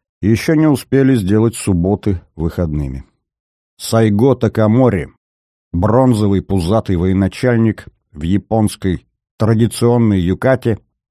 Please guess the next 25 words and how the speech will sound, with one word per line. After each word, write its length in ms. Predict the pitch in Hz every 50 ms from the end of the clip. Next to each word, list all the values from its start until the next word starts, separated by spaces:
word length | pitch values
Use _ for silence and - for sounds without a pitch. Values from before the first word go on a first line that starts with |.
| _ -
равнодушно 680 | 92 101 123 123 127 156 156 160 196 190 - - 156
смотрел 460 | 135 - - 120 104 - 117 131 143 131
на 120 | 123 117
меня 240 | 110 110 110 113 107
с 60 | 90
гранитного 600 | 80 92 98 90 98 104 - - 101 98 98 95
постамента. 720 | - 98 95 - - 98 87 85 78 76 67 - 71 69 - _ _ _ _ _ _ _ _ _ _ _ _ _ _ _ _ _ _ _ _ _
Рядом 400 | - 87 92 127 151 143 135 131
с 100 | 123 -
ним 160 | - 147 147 120
стоял 520 | - - 107 110 123 127 123 110 98 76 - _ _ _ _ _ _ _
невысокий 680 | 92 98 107 110 110 120 107 - - - - - - 117
бронзовый 600 | 95 92 107 123 127 123 107 107 98 98 98 85
песик 500 | - _ - 117 110 - - 85 - -
на 100 | 82 80
поводке. 520 | - 82 76 80 78 - - - 78 - - _ _ _ _ _ _ _ _ _ _ _ _ _ _ _ _ _ _ _ -
Я 200 | 80 95 - -
начал 320 | - - 165 - 160 143
не 140 | 131 139 139
спеша 440 | - - - 139 123 - - 147 139
фотографировать 880 | - - - - 117 104 107 120 120 - - 135 143 123 120 110 98
скульптуру 680 | - - - 110 107 95 - _ - 135 131 127 120 80 - - - - _ _
с 140 | - -
разных 460 | 101 101 110 107 87 85 92 85 - -
ракурсов, 680 | 87 113 131 123 - 110 92 - - - 98 - -